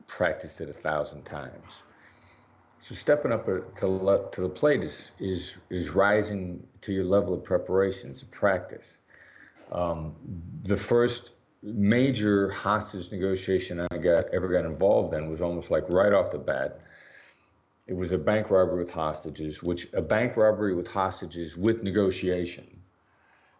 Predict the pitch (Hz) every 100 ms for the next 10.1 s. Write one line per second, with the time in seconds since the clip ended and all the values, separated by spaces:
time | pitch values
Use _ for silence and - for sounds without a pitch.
0 | _ - 104 104 101 95 87 90 87 87
1 | 98 95 95 90 87 87 92 90 82 -
2 | - 92 80 92 - 92 87 107 107 90
3 | - 104 78 - 78 90 98 107 98 95
4 | 98 92 - 101 92 85 85 87 80 -
5 | 101 76 - 80 - 78 82 78 73 76
6 | - 92 76 - - 90 76 76 76 85
7 | - - 90 87 78 - - - _ _
8 | _ _ _ _ _ _ _ _ - 120
9 | 107 113 117 123 - 117 104 87 110 113
10 | 78